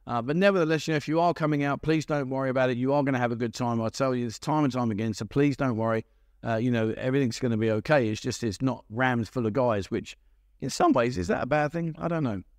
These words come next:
Uh, one thing that isn't so clever, though, is, uh, and I, you know, so it says here in the Pattaya News that the Pattaya Songtel drivers, that's the bar buses, uh, engage in a fierce brawl for passengers.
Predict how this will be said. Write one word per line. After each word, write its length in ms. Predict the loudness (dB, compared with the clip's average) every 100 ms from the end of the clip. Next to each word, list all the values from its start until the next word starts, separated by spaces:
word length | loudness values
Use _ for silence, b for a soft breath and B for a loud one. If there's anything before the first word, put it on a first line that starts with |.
| _ _ _ _ _ _ -6
Uh, 260 | -2 0 -2 _ _
one 200 | 2 4
thing 140 | 4 2
that 120 | 4
isn't 240 | 2 2
so 100 | -4
clever, 300 | -2 0 0
though, 140 | 0 0
is, 220 | 0 -2
uh, 160 | -2 -2
and 140 | -2
I, 180 | -2 -6 -14 _ _ _ _ _ -12
you 160 | -4 2
know, 240 | 2 2 -2 -14 -18
so 280 | -8 0 2
it 160 | 2 0
says 260 | 0 0
here 300 | 2 0 2
in 120 | 0 -2
the 60 |
Pattaya 340 | -2 2 2 2
News 280 | 0 -2
that 120 | -4 -8
the 80 |
Pattaya 500 | -6 -2 0 2 0
Songtel 680 | -2 -2 0 0 0 -2 -2
drivers, 400 | -2 0 0 0
that's 160 | -4 -6
the 80 | -4
bar 260 | -2 0
buses, 400 | 0 -2 -4 -8 -12 _ -8
uh, 60 | -4
engage 540 | 0 2 2 2 0
in 180 | -4 -4
a 120 | -2
fierce 400 | -2 0 2 0 -8 -4
brawl 360 | 0 0 -2 -6
for 140 | -8 -8 -4
passengers. 720 | 0 0 0 -2 -2 -6